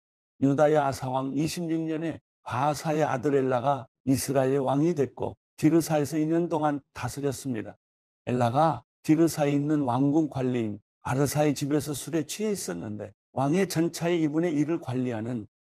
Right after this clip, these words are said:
엘라의 신하 장관 시므리가 반란을 일으켰습니다.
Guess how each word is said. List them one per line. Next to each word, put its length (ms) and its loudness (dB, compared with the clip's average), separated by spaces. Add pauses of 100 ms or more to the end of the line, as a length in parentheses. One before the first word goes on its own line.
엘라의 320 4
신하 300 -2
장관 400 0
시므리가 640 -4 (200)
반란을 480 2
일으켰습니다. 760 -4